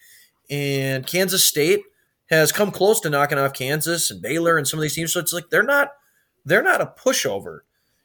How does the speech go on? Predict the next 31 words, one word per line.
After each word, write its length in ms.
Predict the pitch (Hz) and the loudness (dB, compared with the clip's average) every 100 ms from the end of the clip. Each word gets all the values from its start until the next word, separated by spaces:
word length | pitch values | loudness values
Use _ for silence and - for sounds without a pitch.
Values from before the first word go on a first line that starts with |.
| - | 0
You 60 | |
know 20 | 226 | 4
what 0 | |
I 20 | |
mean? 100 | 233 | 4
So 120 | 247 | 6
I 60 | 226 | 6
don't 220 | 226 285 | 4 2
know 160 | 302 302 | 2 2
if 80 | |
there's, 240 | 240 233 - - - - | 2 0 -2 -14 -20 2
and 120 | 196 | 6
I, 60 | 220 - | 6 2
and 240 | 180 170 | -8 -2
without 240 | 196 240 | 4 4
looking 220 | 208 208 196 | 4 2 -2
at 60 | |
their 80 | 139 | -2
schedule, 320 | - 175 147 | 2 2 2
I 40 | 143 | -2
don't 140 | 165 | 0
know 140 | 143 | -2
when 200 | 139 135 | 0 -2
they 100 | 127 | -4
play 200 | - 123 | -8 -6
some 100 | 139 | -4
of 40 | 175 | -4
these 80 | 175 | -6
teams, 180 | 202 170 | -6 -2
but, 120 | 180 | 0
like, 220 | 160 - | 0 -2